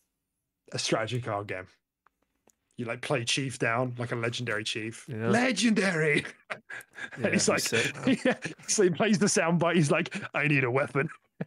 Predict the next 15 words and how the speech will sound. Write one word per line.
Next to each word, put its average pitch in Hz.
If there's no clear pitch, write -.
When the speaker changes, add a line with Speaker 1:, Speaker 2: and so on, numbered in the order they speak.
Speaker 2:
Yeah, 139
Speaker 1:
<laughs> -
And 220
then, 196
like, 180
plasma 165
Speaker 2:
exactly. -
Speaker 1:
pistols 160
float 175
into -
his -
hands. 156
<laughs> -
Speaker 2:
Yeah, 127
no. 110